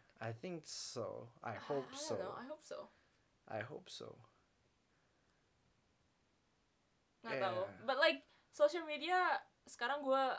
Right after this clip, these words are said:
Speaker 2: aktif, as in gue kayak posting, you know, uh, snowboarding pictures and not, whatnot. Soalnya, it's just for my close friends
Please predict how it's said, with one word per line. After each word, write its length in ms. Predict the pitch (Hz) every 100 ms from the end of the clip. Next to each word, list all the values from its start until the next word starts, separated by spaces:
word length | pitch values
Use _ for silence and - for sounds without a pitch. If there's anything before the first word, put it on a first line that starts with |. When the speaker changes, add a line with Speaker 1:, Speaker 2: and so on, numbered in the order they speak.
| - _
Speaker 2:
aktif, 400 | 202 196 - 220 - - 196
as 160 | 190
in 120 | 190
gue 160 | 190 196
kayak 320 | 196 175 175 - -
posting, 480 | - 190 - 185 185
you 80 | 185
know, 240 | 185 185 - _ _ _ _ _ _ _ _ _ _ _ -
uh, 360 | 185 180 180
snowboarding 640 | - 277 294 254 240 240 240
pictures 400 | 226 - 208 208
and 120 | 202
not, 200 | 190 -
whatnot. 440 | 196 190 180 175 -
Soalnya, 400 | 220 262 359 - _ _ _ _ _ _ _ _ _ _ _ _ _ _
it's 160 | 226 -
just 200 | 320 -
for 120 | 330 302
my 80 |
close 320 | 262 - 208 208
friends 560 | - 185 240 - -